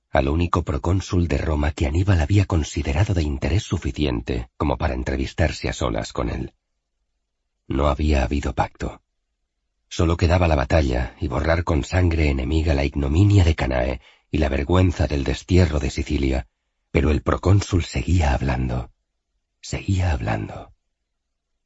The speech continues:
"Parece que tendremos que combatir sin las tropas de Tiberio Claudio", continuaba Publio Cornelio Escipión desde lo alto de un hermoso caballo blanco con el que se movía despacio,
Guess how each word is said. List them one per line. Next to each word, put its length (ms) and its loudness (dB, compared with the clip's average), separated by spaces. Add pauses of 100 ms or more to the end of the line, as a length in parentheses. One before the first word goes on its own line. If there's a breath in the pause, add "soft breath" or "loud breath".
(960)
"Parece 360 0
que 120 0
tendremos 500 0
que 120 -4
combatir 440 2
sin 220 0
las 160 -2
tropas 360 0
de 80 0
Tiberio 420 0
Claudio", 520 -8 (880)
continuaba 640 -4
Publio 400 -4
Cornelio 480 -2
Escipión 720 -6
desde 240 -4
lo 140 -4
alto 220 -2
de 100 -2
un 140 0
hermoso 440 -6
caballo 340 -2
blanco 600 -6
con 160 -8
el 140 -8
que 120 -10
se 120 -10
movía 320 -2
despacio, 640 -8